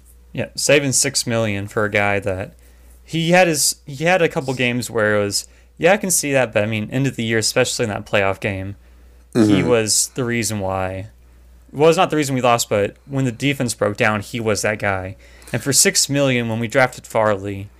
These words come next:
Speaker 1: to be developmental, when we saw Buster Screen and even Greg Maben come off the street and be good enough, it's, it's like with the Jul-, it's like a lesser extent of what happened with Julio.
Speaker 2: Right.
Speaker 1: We've seen that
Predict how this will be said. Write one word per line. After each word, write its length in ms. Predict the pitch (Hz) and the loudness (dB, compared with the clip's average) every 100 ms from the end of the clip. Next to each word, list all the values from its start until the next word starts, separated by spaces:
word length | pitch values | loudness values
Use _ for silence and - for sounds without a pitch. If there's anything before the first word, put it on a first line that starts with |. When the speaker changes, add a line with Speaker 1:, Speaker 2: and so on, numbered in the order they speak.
| - - - - | -20 -20 -20 -4
Speaker 1:
to 300 | - 127 117 | -2 0 0
be 140 | 127 | 0
developmental, 380 | 117 110 110 113 | 0 4 4 2
when 100 | 117 | 0
we 60 | 123 | 0
saw 220 | 120 147 | 2 2
Buster 380 | 123 120 113 - | 2 2 0 -2
Screen 560 | 107 - 117 107 104 101 - - _ | -4 -4 -2 -2 -2 -6 -12 -20 _
and 80 | 123 | 0
even 180 | 147 127 | 2 4
Greg 200 | 131 123 | 4 4
Maben 340 | 120 117 110 | 2 0 -2
come 180 | - 127 | -4 0
off 180 | 110 - | 0 -2
the 60 | |
street 520 | - - 123 110 104 - - - - - | -8 -8 -4 -4 -4 -8 -20 -20 -20 -6
and 120 | 117 | -2
be 120 | 117 107 | -2 0
good 200 | 127 113 | 2 2
enough, 340 | 104 107 98 | 4 0 -2
it's, 360 | 110 - - - - _ | -4 -2 -2 -6 -18 _
it's 80 | - | 2
like 120 | 170 | 4
with 140 | 202 170 | 4 2
the 100 | 147 | 2
Jul-, 200 | 185 156 | 2 -2
it's 120 | 151 | 0
like 320 | 170 165 - _ _ _ - | 0 0 -6 _ _ _ 0
a 60 | |
lesser 300 | 165 170 165 | 2 2 0
extent 260 | 156 - 151 | -2 -2 -2
of 100 | 131 | 0
what 120 | 135 | 2
happened 200 | 143 139 | 2 0
with 120 | 131 | -2
Julio. 460 | 151 135 98 95 95 - - - _ | -4 -2 -2 -2 -8 -14 -20 -20 _
Speaker 2:
Right. 140 | - 104 | 4 4
Speaker 1:
We've 100 | 135 | 4
seen 340 | - 160 160 | 0 0 0
that 440 | 143 123 117 - | 2 2 2 -2